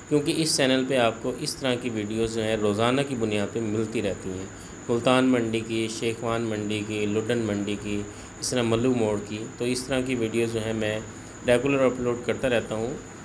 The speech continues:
तो कुर्बानी दो हज़ार इक्कीस के हवाले से बड़ी जो है informative, अ, जो है आपको मालूमात मिल सकती हैं। तो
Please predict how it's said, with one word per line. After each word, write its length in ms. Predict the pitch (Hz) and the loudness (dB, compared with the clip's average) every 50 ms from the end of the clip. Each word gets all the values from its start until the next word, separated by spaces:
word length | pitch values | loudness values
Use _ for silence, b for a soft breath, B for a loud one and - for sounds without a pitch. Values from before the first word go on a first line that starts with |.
| - - - | -14 -6 0
तो 120 | 127 123 123 | 2 2 2
कुर्बानी 460 | - - 135 123 135 131 135 147 151 | 2 0 0 2 4 4 4 4 2
दो 140 | 143 143 139 | 4 4 4
हज़ार 240 | 139 131 139 135 131 | 4 6 6 6 4
इक्कीस 300 | 135 131 131 151 147 151 | 2 0 0 -2 -4 -2
के 100 | - 147 | -2 -2
हवाले 320 | 143 139 131 117 110 113 110 | 0 0 2 2 2 2 0
से 160 | 113 131 123 | 0 -2 -4
बड़ी 260 | 110 113 120 120 127 127 | 0 0 0 0 2 0
जो 120 | 123 120 | 0 0
है 100 | 117 117 | 0 0
informative, 600 | 113 113 113 123 117 113 113 110 110 - 135 127 127 - - 127 | 0 0 0 0 2 2 2 2 2 2 -2 -2 -2 -4 -6 -4
अ, 120 | 123 113 | -2 -2
जो 140 | 110 107 113 | -2 -2 -2
है 160 | 110 110 107 | -4 -2 0
आपको 280 | 107 107 107 104 - 113 | 0 0 -2 -2 -4 -4
मालूमात 500 | 110 107 107 104 104 104 104 104 104 107 | -2 0 0 0 0 0 0 -2 -2 -2
मिल 100 | 110 110 | -6 -4
सकती 360 | 110 - 110 - - - 110 107 | -4 -6 -8 -8 -8 -6 -6 -6
हैं। 100 | 110 135 151 - - B B B B B B B B - - - | -6 -6 -8 -12 -14 B B B B B B B B -12 -2 2
तो 100 | 123 | 6